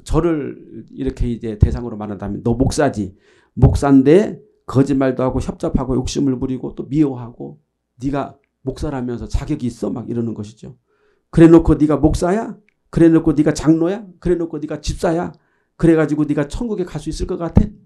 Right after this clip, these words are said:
그러면서 이 마귀가 계속 불화살을 날리면서 그렇잖아요. 아무리 목사고 뭐 우리가 교회에서 신앙생활을 오래 했어도 인간이기 때문에 실수를 하고 마음속으로 또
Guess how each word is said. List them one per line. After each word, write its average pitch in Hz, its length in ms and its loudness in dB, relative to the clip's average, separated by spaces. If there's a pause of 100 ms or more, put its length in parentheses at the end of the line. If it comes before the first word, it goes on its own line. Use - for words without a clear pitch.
(500)
그러면서 214 680 0
이 190 300 -8
마귀가 190 520 -2
계속 262 360 -6
불화살을 180 460 -8
날리면서 156 580 -10 (520)
그렇잖아요. 196 640 -8
아무리 240 380 -2
목사고 180 760 -10 (500)
뭐 175 160 0
우리가 165 560 -4 (440)
교회에서 160 280 -2
신앙생활을 156 600 -10
오래 208 200 4
했어도 175 580 -4
인간이기 202 480 -4
때문에 165 440 -6 (520)
실수를 214 440 -8
하고 185 140 -4
마음속으로 175 640 -6
또 190 380 -10